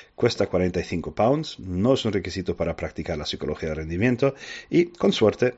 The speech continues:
fue elegido por parte de vosotros con total libertad. Una vez más, este no es el lugar donde interpretamos las actividades.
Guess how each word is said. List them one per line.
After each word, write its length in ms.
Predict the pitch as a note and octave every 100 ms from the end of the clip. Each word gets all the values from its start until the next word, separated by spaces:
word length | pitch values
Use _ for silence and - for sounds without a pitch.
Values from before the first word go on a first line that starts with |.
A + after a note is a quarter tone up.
| _
fue 300 | - B2+ C3+
elegido 300 | G#2+ A#2 A2+
por 120 | G2+
parte 260 | F#2+ - E2+
de 100 | F#2+
vosotros 460 | - - G2 -
con 160 | - G#2
total 280 | F#2+ E2+ D2+
libertad. 420 | C#2 - - - _ _ _ _ _ _ _ _ _ _ _ - - - - -
Una 160 | B2+ C#3+
vez 180 | C#3+ F#2+
más, 240 | D#2 - _ _ - - -
este 280 | C#3+ -
no 80 | D3+
es 100 | D3
el 80 | C#3
lugar 240 | A2 B2
donde 220 | C#3+ C3 A#2+
interpretamos 600 | G#2 F#2+ F2+ A2+ G#2+ F2+
las 120 | E2+
actividades. 640 | E2 - D2+ B1 - -